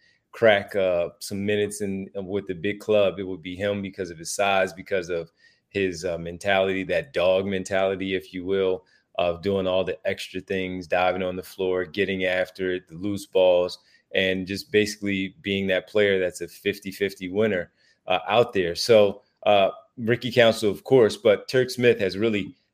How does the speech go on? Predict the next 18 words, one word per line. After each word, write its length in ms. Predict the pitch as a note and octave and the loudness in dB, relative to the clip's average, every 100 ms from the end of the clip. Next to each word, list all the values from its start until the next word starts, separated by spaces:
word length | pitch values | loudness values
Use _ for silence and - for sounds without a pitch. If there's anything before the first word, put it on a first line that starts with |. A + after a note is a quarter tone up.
| - | -2
I 100 | B2+ | 6
thought, 220 | G#2 - | 6 6
elevated 420 | C3 C3 A2+ G#2 F2+ | 4 6 6 4 2
his 140 | F#2 | -10
play 380 | - G#2 G2 F#2 | -4 0 2 0
from 220 | - F#2+ | -6 -6
game 300 | F2+ G2 F#2+ | 0 0 -2
two 360 | - B2 A#2 A2+ | -2 0 0 0
all 220 | G#2+ G#2 | 2 2
the 40 | G2+ | 2
way 200 | G2+ F#2+ | 0 0
now 240 | G2 F#2 | -2 -2
traveling 440 | - G2+ F#2 F#2 E2+ | 0 0 0 -4 -12
to 120 | F2+ | -4
Las 240 | F2+ F2 | -2 -2
Vegas, 320 | G2 G2 F#2 E2 | -2 -4 -4 -8
game 240 | F#2 F#2 | -6 -6
two 320 | - G#2 F#2 | -6 -6 -6